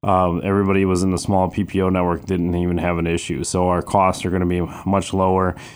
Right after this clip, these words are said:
You just ask enough questions to kinda stay educated along the way. You're not gonna be a hand specialist. You're not gonna be a bone expert. You're not gonna be anything. You just ask enough questions so you can kinda have an idea what's going on.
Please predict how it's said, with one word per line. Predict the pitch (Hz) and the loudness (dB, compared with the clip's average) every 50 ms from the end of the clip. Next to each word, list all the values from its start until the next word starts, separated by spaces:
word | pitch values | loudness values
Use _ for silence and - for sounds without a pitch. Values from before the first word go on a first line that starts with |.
| - - _ - | -20 -20 _ -12
You | - 123 131 123 | -6 -4 -2 0
just | 123 117 127 | 0 2 2
ask | 131 123 123 120 - | 2 2 2 2 0
enough | 127 120 120 98 - | 0 0 0 0 0
questions | - 120 110 104 - 117 113 101 87 | 0 0 0 0 0 0 -2 -2 -2
to | 104 104 | -2 -2
kinda | - 113 107 104 98 | 0 0 0 0 0
stay | - - 113 107 104 | 0 0 0 0 2
educated | 101 98 87 95 - 113 110 107 | 2 0 -2 -2 -2 0 0 2
along | 98 104 104 101 98 98 | 2 2 2 2 2 2
the | 98 | 2
way. | 98 98 101 95 | 2 2 2 2
You're | 92 95 | 2 2
not | 98 98 98 98 101 98 | 2 2 2 2 2 0
gonna | 104 101 95 | 0 -2 -2
be | 95 98 | 0 -2
a | 95 | 0
hand | 87 98 95 95 92 | 0 0 0 0 -2
specialist. | - - 101 95 90 - - 95 95 87 - | 0 0 0 0 0 0 0 -2 -2 -2 -2
You're | 95 95 | 0 0
not | 98 92 87 | 0 0 0
gonna | 107 98 | 0 0
be | 92 95 | 0 0
a | 92 | 0
bone | 82 87 95 95 95 92 90 | 0 0 0 2 2 2 0
expert. | 92 87 - - - 101 95 90 85 87 | 0 -2 -4 -4 -2 0 0 0 0 0
You're | 92 92 | 0 0
not | 92 92 92 90 90 | 2 2 2 0 0
gonna | 101 92 90 | 0 0 0
be | 90 90 | 0 0
anything. | 92 92 92 90 87 90 90 | 0 0 0 0 0 0 0
You | 90 92 | 0 0
just | 87 90 - - | -2 -2 -4 -4
ask | - 90 92 92 92 90 - 98 | -2 0 0 0 0 0 -2 -2
enough | 95 92 85 - | -2 -2 -2 -2
questions | - 101 95 90 - - 98 92 85 - | -2 -2 -2 -2 -2 -2 -4 -4 -4 -4
so | - 95 | -4 -4
you | 92 90 85 | -2 -2 -4
can | - 90 82 80 | -4 -4 -4 -6
kinda | 76 - - 98 90 90 87 | -6 -4 -2 -2 0 0 -2
have | 80 92 95 92 90 | -2 -2 -2 0 0
an | 87 | 0
idea | 82 78 85 90 85 92 92 90 | 0 0 -2 -2 0 0 0 0
what's | 87 87 85 - | 0 0 -2 -2
going | - 101 95 92 90 87 | 0 0 2 2 2 2
on. | 90 90 92 90 87 | 2 2 2 2 0